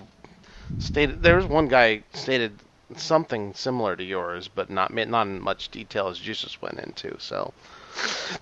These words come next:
So, interesting. Okay, so,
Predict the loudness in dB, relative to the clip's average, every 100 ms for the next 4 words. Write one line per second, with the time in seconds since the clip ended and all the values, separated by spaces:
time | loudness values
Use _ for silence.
0 | -14 _ -12 12 12 12 8 -18 -20 -20
1 | -20 -20 -18 -2 8 8 10 6 4 2
2 | 0 -12 -14 _ -20 4 10 12 12 10
3 | 6 12 12 12 12 12